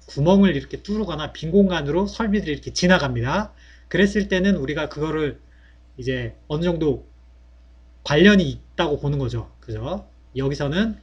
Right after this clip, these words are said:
그런 게 없이 독립적으로, 독립적으로 존재하기 때문에 이거는 그냥 연결되어 있다. 얘가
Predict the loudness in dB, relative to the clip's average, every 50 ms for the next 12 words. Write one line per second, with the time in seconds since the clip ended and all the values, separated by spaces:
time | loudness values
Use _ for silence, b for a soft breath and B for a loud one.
0 | _ _ -4 -4 -4 -2 -4 -4 -4 -6 -8 -4 -2 -2 -2 -2 -4 -4 0 2
1 | 2 2 2 2 0 0 2 2 2 2 2 0 -4 b b b b b b b
2 | b b b b -4 0 2 2 2 2 2 2 2 2 2 2 2 0 -2 -6
3 | -12 _ _ _ _ _ _ _ _ _ _ _ _ _ -8 -6 -2 0 2 0
4 | 0 -2 -4 -6 -6 -4 -6 -6 -4 -6 -6 -4 -4 -4 -4 -2 -2 -2 0 2
5 | 2 2 2 2 2 2 0 -2 -4 -8 -8 -8 b b b b b b b b
6 | b b _ _ _ -4 -2 -2 0 2 2 2 2 2 0 -4